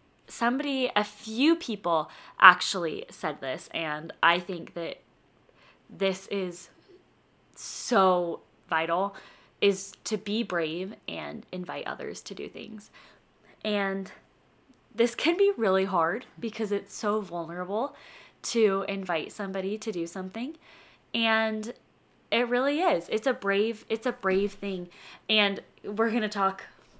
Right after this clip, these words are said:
a little bit later about, I know so many people, people have book clubs and cookbook clubs and all these different things. And t-, starting one of those takes a lot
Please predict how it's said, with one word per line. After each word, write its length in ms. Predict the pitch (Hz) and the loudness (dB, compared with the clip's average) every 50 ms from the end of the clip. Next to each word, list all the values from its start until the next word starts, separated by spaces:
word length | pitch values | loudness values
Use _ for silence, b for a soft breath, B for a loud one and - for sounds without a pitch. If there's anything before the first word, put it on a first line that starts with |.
| - - - | -18 -10 -8
a 40 | 202 | -4
little 240 | 190 196 196 196 | -2 0 0 0
bit 160 | 190 196 165 120 | 0 0 -2 -2
later 340 | 160 180 180 180 180 185 | -4 -4 -4 -4 -4 -4
about, 380 | 190 185 185 165 160 - - - b b b b b b b b b b b b _ _ _ _ _ - | -4 0 2 2 2 2 0 -4 b b b b b b b b b b b b _ _ _ _ _ -6
I 120 | - 202 | -4 -2
know 100 | 202 202 | -2 -2
so 220 | 190 190 - 202 | -2 -2 -2 -2
many 100 | 190 196 | -2 -2
people, 220 | 190 190 - 214 202 226 - | -4 -4 -8 -8 -8 -8 -12
people 300 | - - 220 - - 220 | -8 -8 -4 0 0 2
have 200 | 226 269 285 - | 2 2 2 6
book 200 | - 381 381 - | 4 4 4 4
clubs 400 | - 262 220 202 196 190 185 220 | 6 8 8 8 8 4 0 -2
and 160 | 226 240 269 | -4 -4 -2
cookbook 400 | - 349 349 349 - 247 - - | -4 -4 -4 -2 -4 -4 -4 -2
clubs 440 | - 226 196 185 180 180 180 - - | 2 4 4 4 4 2 -2 -4 -2
and 360 | 226 220 226 226 233 233 - - - - - - _ - | -2 -2 0 -2 -2 -4 -4 -8 -10 -12 -16 -16 _ 8
all 160 | 233 247 269 | 8 8 10
these 180 | 269 277 269 247 | 8 4 0 2
different 380 | - 262 254 - 247 233 220 | 0 0 0 0 -2 -2 -2
things. 320 | 226 247 226 208 190 190 - | -2 -2 -2 -2 -4 -6 -6
And 280 | - 208 214 214 208 b b b b b b b b b _ _ _ _ _ _ _ _ _ _ | -4 -4 -4 -4 -6 b b b b b b b b b _ _ _ _ _ _ _ _ _ _
t-, 100 | - - - _ | -20 -20 -12 _
starting 500 | - - - - 247 226 247 262 320 320 | -8 -6 4 6 8 8 8 8 4 2
one 140 | 339 359 359 | 2 2 2
of 100 | 403 403 | 2 2
those 320 | 415 440 466 466 453 - | 4 4 2 2 0 -4
takes 400 | - - 269 294 294 - - - - - - | -4 -2 -2 -2 -2 -2 -8 -8 -10 -4 2
a 100 | - 370 | 2 4
lot 480 | 403 349 262 214 202 214 214 - - | 6 8 10 10 10 8 6 0 -8